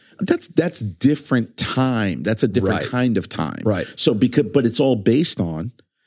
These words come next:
Speaker 1: the pillar that can't move. In the mornings, I cannot have that sacrificed. So all the other things that are coming around it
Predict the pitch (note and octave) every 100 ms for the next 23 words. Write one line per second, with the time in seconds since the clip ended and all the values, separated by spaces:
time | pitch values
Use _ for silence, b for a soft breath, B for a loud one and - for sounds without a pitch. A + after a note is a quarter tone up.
0 | _ _ - A2 - A2+ E3+ D3 G#2 F#2+
1 | G2+ - G2+ F#2 G#2 C3+ E2 - - A#2
2 | B2 D3 E3+ D#3 G2 F2+ F2 G2 - B
3 | B _ - A2+ C3 - A#2 A2 A2 G2+
4 | A2+ G#2 F#2 F2+ - C3+ D3 A#2+ F#2+ E2
5 | E2+ - B B - F#2+ A#2 C3+ F#3 G#3+
6 | F3 D#3+ D3+ D3+ C3 A#2 G#2 - A2+ G#2+
7 | G2 G#2+ B2+ A2 F2+